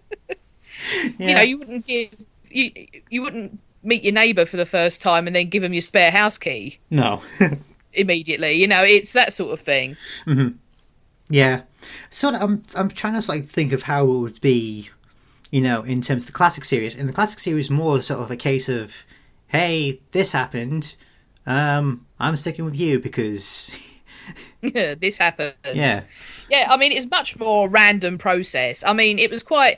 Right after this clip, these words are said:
Speaker 2: it's quite interesting, again, going back to the Fifth Doctor's era.
Speaker 1: Mm-hmm.
Speaker 2: When he had companions, they didn't even wanna be there.
Speaker 1: Yeah.
Speaker 2: <laughs> You've basically got, uh,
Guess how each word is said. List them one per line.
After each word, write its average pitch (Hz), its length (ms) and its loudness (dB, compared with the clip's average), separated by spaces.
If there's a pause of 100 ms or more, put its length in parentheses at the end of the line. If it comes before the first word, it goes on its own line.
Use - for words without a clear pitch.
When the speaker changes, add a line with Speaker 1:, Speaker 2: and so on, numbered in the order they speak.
(300)
Speaker 2:
it's - 100 -14
quite 320 220 0
interesting, 202 480 -2
again, 202 260 -2
going 190 140 0
back 185 160 0
to - 40 -18
the 190 80 -6
Fifth - 240 -2
Doctor's 165 320 -4
era. 127 360 -2 (320)
Speaker 1:
Mm-hmm. - 240 -10 (300)
Speaker 2:
When 294 180 4
he 285 160 4
had 208 240 2
companions, 165 720 -4 (100)
they 359 140 4
didn't 403 220 2
even 277 200 0
wanna 254 140 0
be 381 380 4
there. 156 440 4
Speaker 1:
Yeah. 254 320 4 (560)
Speaker 2:
<laughs> - 540 -20
You've 294 220 2
basically 349 340 2
got, 277 260 4
uh, 254 120 4